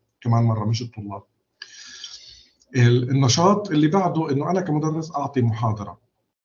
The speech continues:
النشاط اللي بعده اللي هو تعليم الأقران، إنه أنا أطلب من طالب يشرح لطالب. التعل-، النشاط اللي بعده إنه أنا التمرين العملي، إنه أنا أطلب من الطلاب إنه يعمل، يجروا تجربة.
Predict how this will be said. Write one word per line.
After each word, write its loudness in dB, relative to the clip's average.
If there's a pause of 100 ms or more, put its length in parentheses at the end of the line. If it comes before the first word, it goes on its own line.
(920)
النشاط 2
اللي 0
بعده -2
اللي 0
هو -2
تعليم -2
الأقران، -4 (120)
إنه -2
أنا -2
أطلب -6
من -2
طالب -4 (520)
يشرح -4
لطالب. -6 (1000)
التعل-، -2
النشاط -2
اللي -2
بعده -4
إنه -6
أنا -2
التمرين -4
العملي، -2
إنه -2
أنا -2
أطلب -8
من -4
الطلاب -4
إنه -4
يعمل، -6
يجروا 0
تجربة. -4